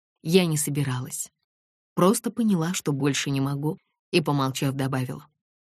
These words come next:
"Потом я встретила одного человека, которого считала особенным, а он оказался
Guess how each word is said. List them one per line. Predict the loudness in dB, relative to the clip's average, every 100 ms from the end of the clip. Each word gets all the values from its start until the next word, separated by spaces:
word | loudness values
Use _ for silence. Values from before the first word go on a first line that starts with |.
| _ _
"Потом | 2 4 4
я | 2
встретила | 0 0 0 2 0 0
одного | 0 -2
человека, | -2 -2 0 0 -2 -8 _ _ _ _
которого | 2 4 4 2
считала | 0 0 0 0 0
особенным, | 0 -2 -2 -2 -6 -10 _ _ _ _ 2
а | 6
он | 6 6
оказался | 4 0 0 -2 -2 -4 -6 -10